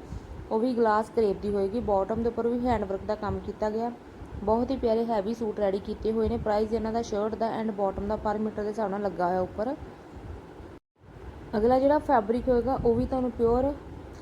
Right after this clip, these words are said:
ਵਿਸਕੋਸ ਔਰਗੈਂਜ਼ਾ ਦੇ ਵਿੱਚ ਪ੍ਰਿੰਟਿਡ ਸੂਟ ਮਿਲ ਜਾਏਗਾ। ਪ੍ਰਿੰਟ ਦੇ ਉੱਪਰ ਐਮਬ੍ਰੋਇਡਰੀ ਫੁੱਲ ਕੀਤੀ ਗਈ ਹੈਵੀ ਸੂਟ ਰੈਡੀ ਕੀਤੇ ਗਏ ਨੇ। ਕਲਰ ਆਪਸ਼ਨ ਜਿਹੜੇ ਹੋਣਗੇ ਇਹਨਾਂ ਸੂਟਾਂ ਦੇ ਵਿੱਚ ਆਪਾਂ ਬਹੁਤ ਹੀ ਪਿਆਰੇ ਲੈ ਕੇ ਆਉਂਦੇ ਨੇ।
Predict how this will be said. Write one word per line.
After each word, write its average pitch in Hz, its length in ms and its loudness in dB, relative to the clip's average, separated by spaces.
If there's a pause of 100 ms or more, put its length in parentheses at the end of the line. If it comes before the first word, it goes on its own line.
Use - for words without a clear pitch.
(180)
ਵਿਸਕੋਸ 240 540 2
ਔਰਗੈਂਜ਼ਾ 208 480 2
ਦੇ 220 60 0
ਵਿੱਚ 220 200 -4 (160)
ਪ੍ਰਿੰਟਿਡ 214 320 0
ਸੂਟ 233 180 -2
ਮਿਲ 226 180 0
ਜਾਏਗਾ। 226 220 0
ਪ੍ਰਿੰਟ 240 340 0
ਦੇ 240 100 2
ਉੱਪਰ 233 360 0
ਐਮਬ੍ਰੋਇਡਰੀ 214 440 2 (100)
ਫੁੱਲ 240 140 2
ਕੀਤੀ 226 400 -6
ਗਈ 233 220 -2
ਹੈਵੀ 202 260 -2
ਸੂਟ 202 240 -4
ਰੈਡੀ 190 280 0
ਕੀਤੇ 185 300 -6
ਗਏ 185 100 -2
ਨੇ। 269 160 -2 (680)
ਕਲਰ 262 220 8
ਆਪਸ਼ਨ 269 360 2
ਜਿਹੜੇ 277 180 6
ਹੋਣਗੇ 262 360 2
ਇਹਨਾਂ 226 360 2
ਸੂਟਾਂ 247 280 0
ਦੇ 247 60 2
ਵਿੱਚ 240 160 -2
ਆਪਾਂ 233 200 0
ਬਹੁਤ 214 340 -2
ਹੀ 240 100 0
ਪਿਆਰੇ 208 300 0
ਲੈ 202 120 0
ਕੇ 202 160 -4
ਆਉਂਦੇ 165 220 -2
ਨੇ। 165 140 -4